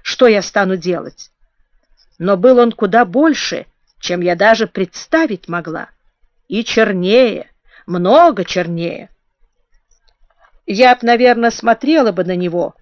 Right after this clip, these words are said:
пока не ослепла. Но Джо меня опять толкнул, так что я о стенку сарая ударилась. Ну, тут я вроде проснулась и дальше пошла. Передо мной большой синий круг повис,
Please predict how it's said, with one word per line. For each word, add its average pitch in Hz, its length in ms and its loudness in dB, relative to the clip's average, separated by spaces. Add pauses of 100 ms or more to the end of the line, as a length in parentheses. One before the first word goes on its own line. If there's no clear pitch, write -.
(400)
пока 185 300 0
не 180 120 -4
ослепла. 185 720 -6 (840)
Но 175 240 0
Джо 180 300 2
меня 220 280 2
опять 269 380 0
толкнул, 170 600 -8 (640)
так 220 180 4
что - 140 -4
я 220 180 4
о 202 40 0
стенку 220 400 -4
сарая 240 420 2
ударилась. 156 720 -8 (680)
Ну, 302 200 0
тут 285 300 -4
я 214 220 2 (240)
вроде 175 300 -2
проснулась 294 800 -6 (180)
и 269 120 -4
дальше 165 500 -8
пошла. - 500 -16 (1160)
Передо 254 340 4
мной 359 220 0
большой 311 420 0
синий 277 420 -2
круг - 380 -6
повис, - 540 -12